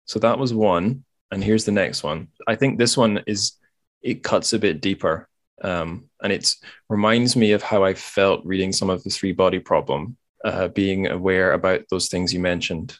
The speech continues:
life's short and so on. Here, the mouth of the plasma jet was directly above us. The beam emanating from it was so enormous that when we tilted our heads up, all we could see was a gargantuan wall of blue plasma reaching into infinity above us.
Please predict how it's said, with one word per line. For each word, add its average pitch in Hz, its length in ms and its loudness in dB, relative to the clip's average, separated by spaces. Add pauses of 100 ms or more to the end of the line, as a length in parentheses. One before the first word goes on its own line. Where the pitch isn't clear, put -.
life's 82 300 -4
short - 340 -2 (140)
and 123 100 -8
so - 180 -4
on. - 180 -10 (200)
Here, 143 320 8
the 131 100 4
mouth 123 280 4
of 113 100 -2
the 110 80 -2
plasma 113 500 2
jet 90 320 2
was 98 140 0
directly 101 460 2
above 95 300 2
us. - 280 0 (360)
The 101 60 0
beam 127 320 4
emanating 117 540 2
from 92 200 0
it - 120 -2
was 92 180 0
so 123 180 6
enormous 113 460 4
that 90 280 0 (340)
when 107 120 2
we 107 80 4
tilted 135 360 4
our 127 100 6
heads 113 320 2
up, 90 220 -2
all 123 180 6
we 139 120 4
could 135 160 -2
see 110 200 2
was 101 160 0
a 98 60 2
gargantuan 110 840 2
wall 92 360 2
of 95 180 -6
blue 113 240 4
plasma 107 640 0
reaching 101 340 0
into 98 260 0
infinity 98 580 0
above 90 280 0
us. 85 340 -2